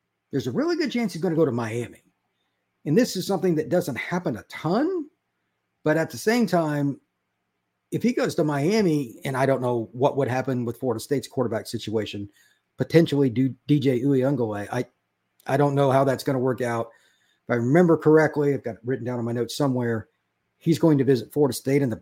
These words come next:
back half of this weekend. They're two different quarterbacks, just both from the Pacific Northwest,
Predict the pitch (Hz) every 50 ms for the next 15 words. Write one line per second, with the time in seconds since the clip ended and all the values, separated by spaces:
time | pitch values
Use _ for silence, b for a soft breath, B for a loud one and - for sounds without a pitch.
0 | _ _ - - 110 127 156 170 - 208 - 247 240 - 233 247 247 - 240 254
1 | 254 254 269 254 226 156 139 - - 247 240 202 247 - 202 175 - - 220 226
2 | 165 - 113 120 - - - - 135 127 - _ _ _ _ _ - 110 127 143
3 | 143 - 131 123 110 - 117 - - 156 151 - 117 - 127 113 - - 180 233
4 | 208 180 165 - _